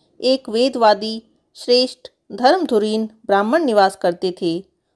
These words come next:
उनका नाम देवदत्त था। उन ब्राह्मण की बड़ी सुंदर रूपवती पत्नी थी, उसका नाम शोभना था। ब्राह्मण देवता जीविका के लिए अपने गांव से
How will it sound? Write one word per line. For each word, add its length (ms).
उनका 320
नाम 320
देवदत्त 440
था। 380
उन 200
ब्राह्मण 380
की 320
बड़ी 260
सुंदर 520
रूपवती 460
पत्नी 380
थी, 320
उसका 280
नाम 320
शोभना 480
था। 440
ब्राह्मण 420
देवता 380
जीविका 420
के 200
लिए 400
अपने 320
गांव 300
से 400